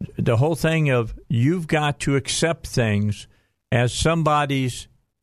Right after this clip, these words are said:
personal truth is not true. I'll accept it if it's the truth. But if it's not the truth, I'm gonna look at you and, and say it's not the truth.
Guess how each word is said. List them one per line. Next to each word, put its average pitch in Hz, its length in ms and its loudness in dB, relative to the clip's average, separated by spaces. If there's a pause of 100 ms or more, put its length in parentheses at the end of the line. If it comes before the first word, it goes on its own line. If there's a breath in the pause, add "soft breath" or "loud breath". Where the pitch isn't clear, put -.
(640)
personal 156 600 2
truth 170 600 -2 (680)
is 147 260 0
not 170 300 0
true. 208 420 0 (1800)
I'll 208 240 2
accept 160 420 0
it 147 100 0
if 123 140 0
it's 127 160 -4
the 117 100 0
truth. - 540 0 (1080)
But 131 140 2
if 123 140 0
it's - 180 -4
not 170 240 0
the 135 100 0
truth, 180 560 -2 (160)
I'm 147 220 0
gonna 156 180 2
look 127 240 0
at 131 220 0
you 143 80 0
and, 131 200 -2
and 127 180 0
say 135 180 2
it's 131 160 -2
not 147 180 -2
the 147 80 -4
truth. 190 500 -2